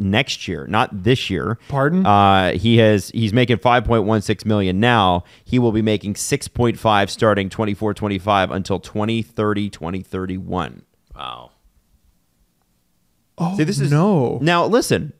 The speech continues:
Speaker 1: if he's healthy, he's worth it. But that's a big if.
Speaker 2: How old's he?
Speaker 1: Uh, twenty-nine.
Speaker 2: Madness.
Speaker 1: Madness.
Speaker 2: Dude, that's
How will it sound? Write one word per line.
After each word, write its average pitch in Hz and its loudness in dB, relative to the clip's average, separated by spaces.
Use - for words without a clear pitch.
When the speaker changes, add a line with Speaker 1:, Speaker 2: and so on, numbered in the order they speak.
Speaker 1:
if 160 2
he's 180 4
healthy, 156 0
he's 135 0
worth 208 2
it. - -10
But 131 2
that's 131 2
a 151 6
big 180 0
if. 302 -4
Speaker 2:
How 160 -2
old's 185 -2
he? 339 -8
Speaker 1:
Uh, 104 4
twenty-nine. 98 -4
Speaker 2:
Madness. 120 -2
Speaker 1:
Madness. 160 -2
Speaker 2:
Dude, 135 2
that's 120 -4